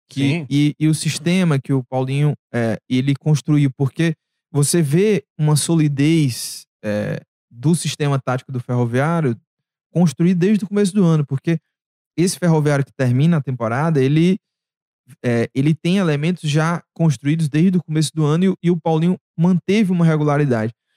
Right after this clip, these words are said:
Speaker 1: Foi muito bem na Copa do Nordeste, no Campeonato Cearense, caiu pro Fortaleza.
Speaker 2: Sim, Copa do Brasil caiu pro Grêmio, mas
Speaker 1: Isso.
Speaker 2: aí é tudo
Speaker 1: E
Speaker 2: bem.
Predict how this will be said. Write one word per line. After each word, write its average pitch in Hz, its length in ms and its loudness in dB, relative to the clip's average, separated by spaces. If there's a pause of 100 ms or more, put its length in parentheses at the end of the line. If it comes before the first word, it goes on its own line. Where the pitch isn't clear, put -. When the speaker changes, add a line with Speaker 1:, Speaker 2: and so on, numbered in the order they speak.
(460)
Speaker 1:
Foi 160 120 2
muito 165 240 2
bem 156 140 0
na 147 120 0
Copa 139 240 -2
do 135 60 -2
Nordeste, 147 480 0
no 139 80 -4
Campeonato 131 420 -4
Cearense, 151 340 -2
caiu 160 380 0
pro 180 200 0
Fortaleza. 156 640 0 (200)
Speaker 2:
Sim, 113 280 -16
Copa 127 180 -8
do 127 100 -10
Brasil 117 320 -4
caiu 123 200 -6
pro 190 120 -12
Grêmio, 180 480 -4
mas 156 200 4
Speaker 1:
Isso. 117 100 -2
Speaker 2:
aí 120 80 -2
é 120 140 -4
tudo 123 100 -10 (180)
Speaker 1:
E 196 220 4
Speaker 2:
bem. 151 200 -4